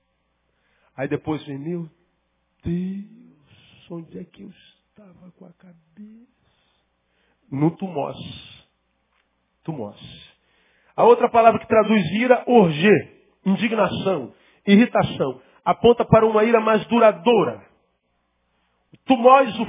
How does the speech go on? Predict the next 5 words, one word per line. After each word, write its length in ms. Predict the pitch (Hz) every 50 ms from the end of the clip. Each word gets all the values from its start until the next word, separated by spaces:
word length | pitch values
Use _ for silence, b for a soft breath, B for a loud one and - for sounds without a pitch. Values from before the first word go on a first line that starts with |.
| - -
furor, 360 | - 254 233 220 233 240 220
o 60 | 208 - -
furacão, 420 | - 220 190 170 - - 208 208 143 110 - - - - - - - - - - - _ _ _ _ _ _ _ _ _ _ _ _ _ _ _ _ _ -
é 320 | - - - - - -
rápido. 480 | - - 196 226 - - - - -